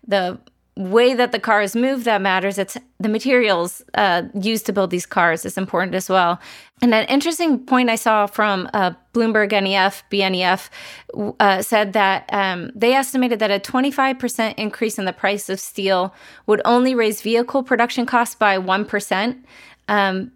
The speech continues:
because it's a, it's an important but not, um, massive part, I guess, of the overall, uh, car. So that, and that's kind of interesting in terms of thinking about maybe automakers could absorb some of those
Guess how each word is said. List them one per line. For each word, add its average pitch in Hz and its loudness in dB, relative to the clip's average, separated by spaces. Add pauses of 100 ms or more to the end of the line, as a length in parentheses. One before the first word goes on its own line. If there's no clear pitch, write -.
because 202 0
it's 208 2
a, 202 2 (120)
it's 202 -2
an 208 2
important 214 0
but - 0
not, 190 0
um, 175 -2 (540)
massive 190 0
part, 185 0
I 175 -4
guess, 180 -4
of 180 -4
the - -2
overall, 175 2 (400)
uh, 180 -2
car. 208 2
So 247 2
that, 254 2 (200)
and 240 2
that's 254 0
kind 254 0
of 208 -2
interesting 226 -4
in 220 -2
terms 214 -2
of 208 -2
thinking 208 -2
about 190 2 (460)
maybe 202 2
automakers 190 0
could 202 -2
absorb 196 2
some 196 0
of 185 2
those 190 -2